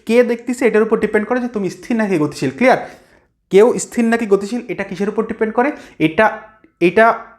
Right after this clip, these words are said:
তার উপর ডিপেন্ড করে যে এটাকে দেখতেছে বা যে এটাকে অবজার্ভ করতেছে, তাই না? ওই যে বলে না যে পৃথিবীটা আসলে ভালো বা পৃথিবী তো আসলে সুন্দর, তুমি আসলে ভালো নজরে দেখতেছো না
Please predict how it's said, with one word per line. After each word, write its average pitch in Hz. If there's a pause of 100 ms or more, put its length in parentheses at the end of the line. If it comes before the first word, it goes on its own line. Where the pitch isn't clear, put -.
(160)
তার 165
উপর 233
ডিপেন্ড 254
করে 233
যে 175
এটাকে 214
দেখতেছে 160
বা 147
যে 180
এটাকে 196
অবজার্ভ 143
করতেছে, 139
তাই 226
না? 254 (560)
ওই 156
যে 160
বলে 139
না 208 (340)
যে 135 (1500)
পৃথিবীটা 190
আসলে 190
ভালো 135 (240)
বা 139
পৃথিবী 160
তো 180
আসলে 180
সুন্দর, 151 (360)
তুমি 220
আসলে 240 (400)
ভালো 165
নজরে 190
দেখতেছো 190
না 156